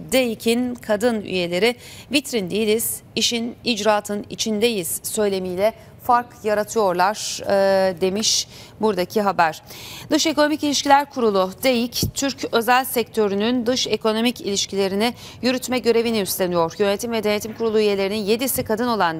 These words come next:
deik'in yüz kırk beş iş konseyi içinde on altı kadın konsey başkanı bulunuyor. Bin iki yüzden fazla deik üyesinin yüzde onu kadınlardan oluşuyor.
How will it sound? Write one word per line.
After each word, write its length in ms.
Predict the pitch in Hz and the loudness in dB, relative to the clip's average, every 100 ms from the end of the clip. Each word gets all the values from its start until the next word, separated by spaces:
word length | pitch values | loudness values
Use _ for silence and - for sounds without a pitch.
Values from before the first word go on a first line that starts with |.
| 151 | -2
deik'in 440 | 233 240 190 220 240 - - - - - | 0 2 2 -2 -2 -10 -16 -18 -20 -6
yüz 220 | 233 262 - | 0 0 0
kırk 360 | - 254 - | -2 -2 2
beş 280 | 254 269 - | 2 2 -2
iş 220 | 262 269 - | -2 -2 -2
konseyi 500 | 226 196 190 185 160 | -2 -2 -2 -4 -4
içinde 540 | - 226 214 214 233 - | -4 -4 0 2 2 2
on 260 | 247 269 - | 2 2 2
altı 520 | 214 214 214 254 254 | 2 2 -2 -2 -2
kadın 400 | - 220 247 220 | -2 0 0 0
konsey 460 | 208 208 202 226 226 | -2 -2 0 0 2
başkanı 420 | 226 - 233 220 | 0 -2 -2 -2
bulunuyor. 460 | 190 180 165 151 - | -2 0 0 0 -4
Bin 200 | - 220 | -4 -2
iki 260 | 214 190 262 | -2 -6 -2
yüzden 380 | 262 208 185 180 | -2 0 -2 -2
fazla 340 | 196 196 180 | -2 -2 -2
deik 240 | 185 240 226 | -2 -2 -2
üyesinin 420 | 196 185 175 208 - - - | -2 -2 -4 -4 -6 -8 0
yüzde 260 | 285 240 | 0 2
onu 400 | - 254 226 254 - | 0 0 0 -2 -2
kadınlardan 560 | 269 240 233 208 185 | 0 2 2 2 0
oluşuyor. 480 | 165 160 170 196 160 | -4 -4 -2 2 2